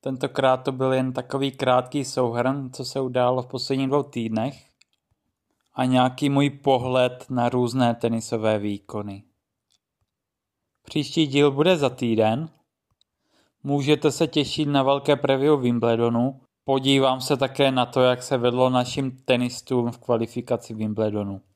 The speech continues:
Příští týden bude určitě hodně výživný, mám připraveno spoustu témat. Už za týden startuje třetí Grand Slam sezóny. Let's go!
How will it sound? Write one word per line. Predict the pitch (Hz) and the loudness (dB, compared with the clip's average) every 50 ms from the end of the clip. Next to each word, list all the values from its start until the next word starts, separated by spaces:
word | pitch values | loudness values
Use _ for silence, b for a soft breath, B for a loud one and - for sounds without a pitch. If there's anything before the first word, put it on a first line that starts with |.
| _ _ _ _ _ _ _ _ _ _ _ _ _ _ _ _ _ _ _ _ _ _ _ _ _ _ _ _ _ _ _ | _ _ _ _ _ _ _ _ _ _ _ _ _ _ _ _ _ _ _ _ _ _ _ _ _ _ _ _ _ _ _
Příští | - - - 147 127 - - 156 147 | -14 -2 -2 0 0 0 0 -2 -2
týden | - - 147 143 135 143 143 143 139 | 0 0 -2 2 2 2 0 0 0
bude | 135 139 143 143 143 | 0 2 4 4 4
určitě | 139 135 127 - 156 143 - 151 143 | 4 2 -2 -2 -4 -4 0 0 0
hodně | 131 135 147 156 160 160 143 | 2 2 0 0 0 0 0
výživný, | 127 127 123 117 113 127 123 120 123 120 113 113 117 123 123 127 - | 2 2 0 0 0 -2 -4 -2 -2 -2 0 0 -2 -2 -6 -8 -6
mám | 131 120 117 113 113 | -4 -2 -2 -2 -4
připraveno | - - 139 123 - 120 117 113 113 120 120 120 117 | -6 -8 -10 -6 0 0 2 2 2 2 0 0 -2
spoustu | - - - 123 123 113 - - - 123 | -4 -6 -2 -2 -2 -2 -4 -8 -10 -10
témat. | 127 - 120 110 110 110 107 98 92 - _ _ _ _ _ _ _ _ _ _ _ _ _ _ _ _ _ _ _ _ _ _ _ _ _ _ - | -2 0 0 2 2 0 -2 -4 -6 -10 _ _ _ _ _ _ _ _ _ _ _ _ _ _ _ _ _ _ _ _ _ _ _ _ _ _ -10
Už | 131 127 127 131 123 | -6 -6 -4 -4 0
za | 131 139 139 | 0 0 0
týden | 139 - 160 151 143 143 151 147 | 0 2 4 4 4 4 4 2
startuje | - - - 143 135 131 135 - 151 147 147 147 | 0 0 2 2 2 2 2 2 4 4 4 2
třetí | 147 - - 147 127 131 147 147 143 | 0 -2 -4 -4 -2 0 0 0 0
Grand | 139 139 139 139 139 143 - | 0 2 0 2 2 0 0
Slam | - 160 151 143 | -2 -2 -2 0
sezóny. | - 185 175 165 180 165 143 127 110 101 101 104 | -2 -4 -2 2 4 4 4 2 2 -2 -6 -2
Let's | 120 127 123 - | -2 -2 -2 -2
go! | - - 190 180 170 143 120 | 0 2 4 4 4 2 0